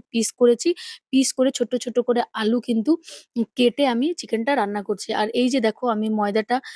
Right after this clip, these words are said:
আহ, ভালো করে মেখে নিচ্ছি। কিন্তু নানপুরি করার জন্য তো একটু প্রসেসটা লম্বা হয়, তো ওই চিকেনটা বসিয়ে দিয়েছি আর ময়দাটা আমি ভালো করে মেখে নিচ্ছি। এখন হয়, এ, সাড়ে ছটা এরকম বাজবে।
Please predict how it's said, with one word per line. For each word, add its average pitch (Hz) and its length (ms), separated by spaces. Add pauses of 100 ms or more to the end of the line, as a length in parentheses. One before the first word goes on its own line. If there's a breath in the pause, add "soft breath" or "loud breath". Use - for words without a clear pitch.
(220 loud breath)
আহ, 214 140
ভালো 220 280
করে 240 200
মেখে 233 280
নিচ্ছি। 240 340
কিন্তু 240 240 (120)
নানপুরি 220 400
করার 240 260
জন্য 247 220
তো 247 120
একটু 247 180
প্রসেসটা 254 480
লম্বা 226 340
হয়, 285 200 (380 loud breath)
তো - 120
ওই 240 160 (160)
চিকেনটা 262 360
বসিয়ে 262 360
দিয়েছি 285 360
আর 233 140
ময়দাটা 220 420
আমি 233 100
ভালো 214 220
করে 247 200
মেখে 247 240
নিচ্ছি। 233 240
এখন 262 280
হয়, 302 280
এ, 269 140
সাড়ে 226 280
ছটা 254 260
এরকম 247 360
বাজবে। 220 320